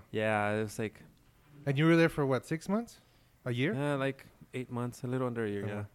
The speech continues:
Speaker 1: I mean, it, it was, these problems are just too much. It was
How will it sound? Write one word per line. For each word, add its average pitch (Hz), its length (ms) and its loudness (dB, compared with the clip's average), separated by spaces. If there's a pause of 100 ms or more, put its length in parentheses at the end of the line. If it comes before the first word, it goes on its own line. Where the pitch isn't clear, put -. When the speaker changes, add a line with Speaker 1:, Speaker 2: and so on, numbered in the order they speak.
(120)
Speaker 1:
I 117 80 -4
mean, 123 340 -2
it, 135 120 2
it 160 160 2
was, 165 320 2 (480)
these 131 240 -4
problems 120 340 2
are 107 40 -4
just 98 200 -10
too 98 100 -10
much. 92 280 -12
It 101 60 -8
was - 240 -14